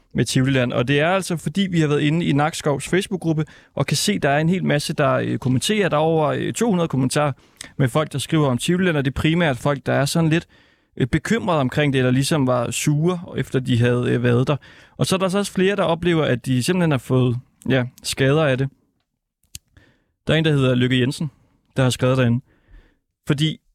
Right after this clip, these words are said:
Tivoliland her, de ligger i, i Nakskov. Det er et omrejsende Tivoli, de har været i Nakskov. Tidligere, der var de på Dølle Fjelle, som er sådan et, øh, marked. Og hun skriver så, "Var i en karrusel på Dølle, som drejede rundt. Fik nogle ordentlige stød op igennem ryggen. Vi er tre, der kom til skade.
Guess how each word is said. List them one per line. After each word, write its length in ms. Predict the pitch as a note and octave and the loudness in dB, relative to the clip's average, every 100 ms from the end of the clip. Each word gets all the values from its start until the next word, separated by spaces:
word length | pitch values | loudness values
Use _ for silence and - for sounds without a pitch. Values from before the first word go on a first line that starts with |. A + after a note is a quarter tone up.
| _ _ _ - | _ _ _ -10
Tivoliland 400 | - G#3+ G#3 F3+ | -2 0 2 2
her, 80 | D#3 | 2
de 100 | D3+ | 0
ligger 280 | E3 F3 F3+ | 0 0 0
i, 280 | E3 C#3 C3 | 0 0 0
i 200 | - B2+ | 0 0
Nakskov. 440 | B2+ C3+ - B2 | 0 -2 -2 0
Det 60 | C3 | 2
er 40 | |
et 40 | B2 | 2
omrejsende 540 | E3 F3 C#3+ - - | 0 0 -2 -4 -2
Tivoli, 240 | E3+ F3 | 0 0
de 120 | D#3 D3 | 0 0
har 80 | |
været 160 | C3+ C#3 | 2 2
i 20 | |
Nakskov. 460 | C#3+ D#3+ - C#3+ - | 0 -2 -2 -2 0
Tidligere, 280 | F3+ F#3 F3+ | 0 0 0
der 60 | |
var 120 | D3 | 0
de 80 | C3+ | -2
på 140 | - C3 | -2 -2
Dølle 260 | C#3+ C3+ | 0 0
Fjelle, 400 | C3 C3+ C#3+ E3+ - _ _ | -2 0 0 0 -4 _ _
som 200 | - C3+ | -4 0
er 60 | C3+ | 0
sådan 160 | A#2+ C3 | 0 0
et, 140 | B2 | 0
øh, 140 | B2 | 0
marked. 380 | B2 B2+ C3 C#3+ - _ _ _ - | 0 0 0 -2 -6 _ _ _ -4
Og 80 | C#3 | 0
hun 100 | F3 | 0
skriver 300 | - F3 C3+ | 0 -2 0
så, 180 | C#3 C3+ | 0 0
"Var 160 | E3 | 0
i 60 | F#3+ | -2
en 120 | E3+ | -2
karrusel 460 | D#3 C#3 - F#3+ - | -2 -2 0 -2 -2
på 120 | C#3 | -2
Dølle, 380 | C#3+ C#3+ F3 F3 | 0 0 0 -2
som 200 | D3 C3 | -2 0
drejede 220 | C#3 C3+ | 0 0
rundt. 300 | D#3 - - _ _ _ _ - | 0 -4 -8 _ _ _ _ -4
Fik 140 | F#3 | -2
nogle 160 | F3+ F3+ | 0 0
ordentlige 280 | A3 F#3 B2 | 0 0 -2
stød 300 | - D#3 F3+ | 0 0 2
op 180 | D#3 C#3+ | 0 0
igennem 260 | D#3+ C#3 | 0 0
ryggen. 340 | B2+ E3 F3 C#3 _ _ _ | 2 0 -2 -8 _ _ _
Vi 140 | C#3+ C#3+ | 0 0
er 60 | |
tre, 300 | - G3 G3+ - | 0 -2 -2 -4
der 60 | |
kom 200 | - C3 | -2 -2
til 140 | - B2+ | -2 -4
skade. 500 | - B2+ B2+ D3 | 0 2 2 0